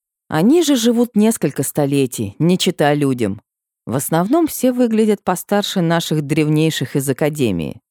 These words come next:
Оно и понятно, наши-то двадцать лет назад вылупились, совсем зеленые еще. А этим всем не меньше трехсот, ведь не рождались же больше, пока вулкан не проснулся.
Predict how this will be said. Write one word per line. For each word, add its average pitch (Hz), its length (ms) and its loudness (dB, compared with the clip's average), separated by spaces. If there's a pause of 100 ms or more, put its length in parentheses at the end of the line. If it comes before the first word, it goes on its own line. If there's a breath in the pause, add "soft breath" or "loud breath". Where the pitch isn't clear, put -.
(120)
Оно 185 260 4
и 349 80 4
понятно, 320 560 0
наши-то 175 460 -2
двадцать 165 340 -2
лет 180 200 -2
назад 170 360 0
вылупились, 107 720 -2
совсем - 480 -2
зеленые 123 500 2
еще. 101 420 -6 (340)
А 117 160 -2
этим 311 320 2
всем 277 320 2
не 269 80 6
меньше 226 320 2
трехсот, 269 640 -2 (260)
ведь 143 320 -6
не 143 200 0
рождались 139 580 0
же 147 100 -2
больше, 120 480 -4 (400)
пока 180 280 0
вулкан 196 420 2
не 113 80 0
проснулся. 120 760 -4